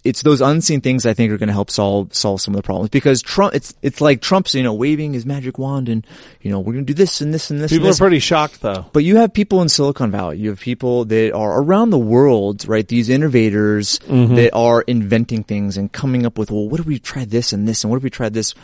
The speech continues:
Speaker 1: Whether it's, you know, healthcare technology or, uh, you know, robotics.
Speaker 2: Or the My
Speaker 1: Um,
Speaker 2: Pillow guy.
Speaker 1: The My Pillow guy, or the,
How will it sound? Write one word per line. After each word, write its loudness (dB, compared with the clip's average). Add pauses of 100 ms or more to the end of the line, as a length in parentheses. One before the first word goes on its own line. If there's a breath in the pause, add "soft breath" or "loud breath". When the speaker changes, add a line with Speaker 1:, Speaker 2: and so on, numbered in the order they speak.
Speaker 1:
Whether 0
it's, 0
you -6
know, -4
healthcare -2
technology -8
or, -2 (320 loud breath)
uh, -2
you -4
know, 0
robotics. 0 (120)
Speaker 2:
Or 8
the 2
My 4
Speaker 1:
Um, 0
Speaker 2:
Pillow 4
guy. -2 (920)
Speaker 1:
The -6
My -6
Pillow -4
guy, -4
or 0
the, 2